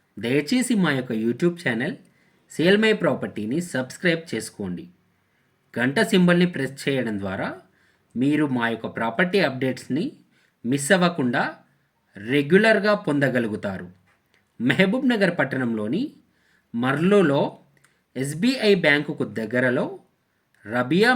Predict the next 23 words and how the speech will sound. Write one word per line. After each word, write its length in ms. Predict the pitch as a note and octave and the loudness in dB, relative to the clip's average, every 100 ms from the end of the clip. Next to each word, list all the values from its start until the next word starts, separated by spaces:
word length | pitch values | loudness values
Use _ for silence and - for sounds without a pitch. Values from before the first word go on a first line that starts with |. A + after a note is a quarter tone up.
| G#3+ | 4
మసీద్కి 420 | F3 F3 D#3 C3+ G#2+ G#2+ | 4 2 0 -6 -4 -6
దగ్గరలో 480 | G#2 B2+ B2 C#3 D#4 F4+ _ _ _ _ _ _ _ - A2+ | -2 0 0 -2 -4 -10 _ _ _ _ _ _ _ -10 -4
వంద 200 | C#3+ F3 D3+ | 2 2 4
గజాలలో 500 | C#3 D#3+ F3 F3+ G3+ F#3 | 4 4 4 4 4 2
నిర్మించిన 500 | D#3 D3+ C#3 C#3 A#2+ G#2 - _ _ _ _ _ _ _ _ _ _ D3+ | 0 -2 -4 -4 -6 -8 -16 _ _ _ _ _ _ _ _ _ _ -2
టూ 60 | F3+ G3+ | 0 2
బీహెచ్కే 480 | G#3+ F#3+ F3+ F3+ C3+ | 4 2 2 0 2
హౌస్ 220 | B2+ C#3 C#3+ | 2 2 2
అనేది 260 | C3 C3 F3 | 2 -2 -2
సేల్కి 340 | C3 C3+ C#3 C3 | -2 -4 -2 -2
అవైలబుల్గా 520 | A#2+ B2 A#2+ A#2 A#2 A2+ | 0 -2 -4 -4 -4 -4
ఉంది 180 | A2 A2+ A2 | -4 -6 -6
అండి. 180 | C#3 D4+ - _ _ _ _ _ _ _ - | -6 -6 -8 _ _ _ _ _ _ _ -6
ఈ 40 | |
యొక్క 140 | B2 C3+ A#2+ | -4 -2 0
హౌస్కి 300 | D3+ D3 G#3 | 0 0 2
వచ్చేసి 420 | F3+ F3+ F3+ F3 E4 - _ _ _ _ _ _ _ - | 2 4 0 0 -4 -6 _ _ _ _ _ _ _ -4
ట్వంటీ 320 | C#3+ D3+ E3 G#3+ | 0 2 2 0
ఫీట్ 260 | G#3 F3+ F3+ D#3 | 2 2 2 -2
రోడ్డు 240 | D3 F#3+ F#3+ C3+ | 0 0 -2 0
నార్త్ 280 | D#3 F3 F#3+ | 0 0 -4
ఫేసింగ్లో 460 | E3+ D#3+ D#3 D3 C#3+ B2 | -4 -4 -4 -2 0 -2
ఉంటుంది 400 | A2 A2+ A2 | -2 -4 -4